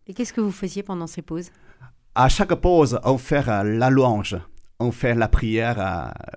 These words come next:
Speaker 2: on fait beaucoup de choses, oui. Et alors, euh, en effet, euh, le, le but de, des vocations à motards,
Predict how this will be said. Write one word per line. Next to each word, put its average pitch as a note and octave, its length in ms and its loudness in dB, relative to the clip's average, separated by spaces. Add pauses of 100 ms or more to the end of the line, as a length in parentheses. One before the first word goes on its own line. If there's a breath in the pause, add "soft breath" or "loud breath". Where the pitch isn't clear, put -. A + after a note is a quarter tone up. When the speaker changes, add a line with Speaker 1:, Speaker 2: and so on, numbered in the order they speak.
(720)
Speaker 2:
on A#2+ 60 -4
fait D#3+ 140 4
beaucoup D#3 180 2
de E3 60 4
choses, G#2 420 -4
oui. E2+ 120 -10 (380 soft breath)
Et A2 120 0
alors, C3 300 4
euh, G#2 480 2
en C#3 100 2
effet, D3+ 460 2 (340 soft breath)
euh, G2+ 180 2
le, A2+ 260 0
le C#3 180 4
but A#3 480 0
de, A#2+ 500 2
des B2 80 2
vocations C3 680 2
à C#3+ 120 2
motards, C3 580 2